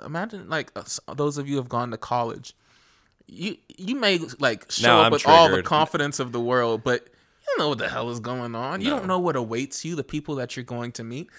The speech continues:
Speaker 1: Imagine if you, and I'm sorry if this has been some of your experiences,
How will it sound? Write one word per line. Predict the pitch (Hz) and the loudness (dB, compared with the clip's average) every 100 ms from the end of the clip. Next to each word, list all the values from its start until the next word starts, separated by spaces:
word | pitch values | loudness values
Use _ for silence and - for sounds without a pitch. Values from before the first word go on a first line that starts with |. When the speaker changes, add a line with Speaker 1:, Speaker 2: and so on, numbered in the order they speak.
| - - - | -20 -14 -8
Speaker 1:
Imagine | 151 175 214 214 | -2 0 0 2
if | 196 - | 0 0
you, | 175 156 143 131 | 0 2 2 -2
and | 127 | -4
I'm | 120 | -4
sorry | - 135 131 | -2 0 0
if | |
this | 120 120 | -2 -8
has | 113 | -10
been | 117 | -12
some | 113 107 | -10 -12
of | 110 | -10
your | 104 | -12
experiences, | 101 - - - - - | -12 -18 -18 -16 -14 -16